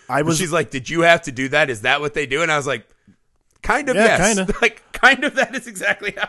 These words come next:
Speaker 2: it was.
Speaker 1: I was actually, um, <laughs> I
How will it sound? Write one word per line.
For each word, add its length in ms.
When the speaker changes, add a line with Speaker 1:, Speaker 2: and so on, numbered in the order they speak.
Speaker 2:
it 100
was. 100
Speaker 1:
I 20
was 160
actually, 640
um, 580
<laughs> 360
I 40